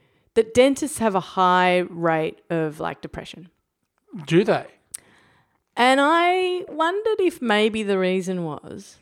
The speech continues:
Speaker 2: They get sick of counting all their money?
Speaker 1: Yeah.
Speaker 2: It really brings them down.
Speaker 1: That really must be really tough.
Speaker 2: Speeding in the middle of the night
Speaker 1: 'Cause
Speaker 2: in
Speaker 1: my
Speaker 2: their
Speaker 1: God.
Speaker 2: latest
Speaker 1: It was ex-,
Speaker 2: Mercedes.
Speaker 1: half an hour and three hundred bucks
Speaker 2: Huh.
Speaker 1: later.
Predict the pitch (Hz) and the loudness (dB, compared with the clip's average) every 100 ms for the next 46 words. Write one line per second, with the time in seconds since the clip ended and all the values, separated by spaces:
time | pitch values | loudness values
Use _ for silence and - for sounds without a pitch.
0 | - - 165 170 - - 139 160 160 151 | -20 -10 -6 -6 -8 -12 -8 -6 -4 -4
1 | 139 139 156 262 - _ _ _ _ _ | -4 -6 -6 -10 -14 _ _ _ _ _
2 | _ _ - 240 254 208 170 165 165 165 | _ _ -10 -4 -2 -2 -2 -4 -2 -2
3 | 151 143 143 160 190 - 202 190 - 190 | -2 -4 -4 -2 -4 -4 -4 -4 -4 -10
4 | - 185 175 175 - 180 135 - - 165 | -6 -4 -4 -6 -4 -6 -4 -6 -2 0
5 | 165 165 156 160 160 139 143 151 165 165 | 0 0 0 0 0 -2 -2 -2 0 0
6 | 170 170 170 170 156 135 135 _ - 151 | 2 2 2 2 2 0 -6 _ -6 -4
7 | 147 151 202 185 156 170 190 185 160 214 | -4 2 4 4 2 0 -4 -8 0 0
8 | 202 180 165 160 147 147 - 156 143 143 | 2 -2 0 -2 -4 -8 -8 -8 -8 -10
9 | - - - 269 143 - | -14 -10 -4 -2 -4 -10